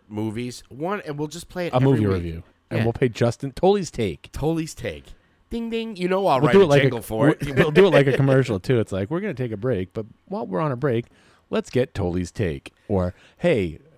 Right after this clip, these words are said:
Speaker 2: this sounds like a great time to, let's talk to Justin and get Tully's take on a new movie."
Speaker 1: Yeah, exactly. 'Cause he's, you know, he, he writes some really detailed, like, we were going back and forth on Secret Invasion about he didn't like it. And I
Speaker 2: Oh.
Speaker 1: was like, "Well, you gotta kinda,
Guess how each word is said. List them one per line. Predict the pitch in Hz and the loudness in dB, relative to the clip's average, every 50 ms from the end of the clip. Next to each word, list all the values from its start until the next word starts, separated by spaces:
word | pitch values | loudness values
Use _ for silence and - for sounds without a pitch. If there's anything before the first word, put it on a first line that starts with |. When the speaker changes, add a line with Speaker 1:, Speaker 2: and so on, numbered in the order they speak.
| - - | -20 -10
Speaker 2:
this | - 165 208 - | -4 -4 -2 0
sounds | - 190 156 131 | 0 0 0 0
like | 135 120 | -2 -4
a | 110 101 | -4 -4
great | 98 107 101 104 - | -4 -2 -2 -2 -2
time | - 120 156 185 185 147 | -4 -6 -4 -4 -6 -6
to, | - 98 98 92 90 87 82 80 82 - _ _ _ _ _ _ _ _ _ _ _ _ _ | -4 -4 -2 -2 -2 -2 -4 -6 -8 -10 _ _ _ _ _ _ _ _ _ _ _ _ _
let's | - 220 247 - - | -8 -8 -8 -6 -6
talk | - 185 175 165 - | -4 -4 -4 -6 -8
to | 131 | -10
Justin | 113 117 123 123 - - 82 | -8 -6 -6 -6 -6 -8 -10
and | 85 85 82 | -10 -8 -8
get | 95 90 - - _ - | -8 -10 -10 -12 _ -12
Tully's | - 107 123 131 131 123 - | -8 -6 -6 -6 -6 -8 -8
take | - 120 92 80 - - | -8 -8 -8 -8 -8 -10
on | 85 90 98 113 - | -10 -10 -10 -10 -10
a | - 127 | -8 -8
new | 123 98 92 | -6 -6 -4
movie." | 90 92 92 90 80 - - - - - | -4 -4 -6 -6 -8 -10 -14 -18 -12 -8
Speaker 1:
Yeah, | 131 139 147 127 87 71 - | -4 -4 -4 -4 -6 -10 -14
exactly. | - 123 123 139 160 160 165 - - 73 65 | -16 -14 -12 -12 -10 -12 -12 -14 -16 -20 -18
'Cause | - - 127 135 | -16 -16 -16 -14
he's, | 208 226 196 _ - | -16 -18 -18 _ -10
you | 180 151 | -8 -8
know, | 98 85 87 | -8 -10 -12
he, | 117 170 180 - | -16 -20 -18 -16
he | 156 190 | -14 -14
writes | 220 185 175 123 107 - | -10 -8 -8 -8 -8 -10
some | - 85 82 90 | -14 -16 -14 -10
really | 95 98 95 92 90 87 | -8 -6 -6 -6 -6 -8
detailed, | 80 - 87 90 82 - 90 80 80 80 | -10 -12 -14 -14 -14 -12 -14 -14 -12 -12
like, | 90 95 101 | -12 -10 -8
we | 110 127 131 | -8 -6 -8
were | 123 117 | -6 -6
going | 110 113 107 101 | -4 -4 -4 -4
back | 87 92 92 87 - | -4 -4 -4 -4 -6
and | 87 80 | -10 -16
forth | - - 87 90 80 - | -10 -8 -6 -6 -6 -6
on | 87 82 82 80 73 - _ _ _ _ _ _ _ _ - | -8 -8 -8 -10 -12 -16 _ _ _ _ _ _ _ _ -12
Secret | - - 143 131 120 110 | -6 -6 -4 -4 -4 -6
Invasion | 101 87 87 87 85 82 73 82 76 76 78 - _ _ _ _ _ _ _ - | -6 -6 -6 -8 -8 -8 -8 -10 -12 -12 -14 -18 _ _ _ _ _ _ _ -6
about | 92 104 98 87 80 80 | -4 -2 -2 -2 -4 -6
he | 95 110 110 | -6 -6 -6
didn't | 104 98 87 82 | -6 -8 -8 -10
like | 80 80 82 85 | -12 -12 -12 -10
it. | - 165 | -6 -4
And | 180 165 | -4 -4
I | 151 135 120 90 | -4 -4 -4 -6
Speaker 2:
Oh. | 95 | -6
Speaker 1:
was | 101 101 - | -8 -8 -8
like, | 113 113 - | -10 -10 -8
"Well, | 175 185 185 180 180 175 | -6 -2 0 0 0 0
you | 175 156 147 | -2 -6 -8
gotta | 165 190 190 180 - | -8 -6 -6 -6 -8
kinda, | - 165 156 156 147 143 135 | -8 -10 -8 -8 -8 -8 -10